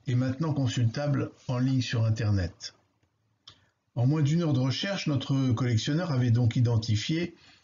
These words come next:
ces armes, celles de la famille normande de Villette. Il pouvait y lire en onze pages l'histoire de la famille depuis treize cent quatre-vingt-cinq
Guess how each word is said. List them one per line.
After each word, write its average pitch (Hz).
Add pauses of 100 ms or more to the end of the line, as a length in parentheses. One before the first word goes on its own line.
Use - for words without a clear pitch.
(120)
ces 101
armes, 156 (1080)
celles 170
de 135
la 123
famille 127
normande 113
de 98
Villette. 104 (500)
Il 113
pouvait 165
y 147
lire 135
en 117
onze 165
pages 110 (420)
l'histoire 147
de 139
la 135
famille 120 (140)
depuis 110
treize 117
cent 117
quatre-vingt-cinq 110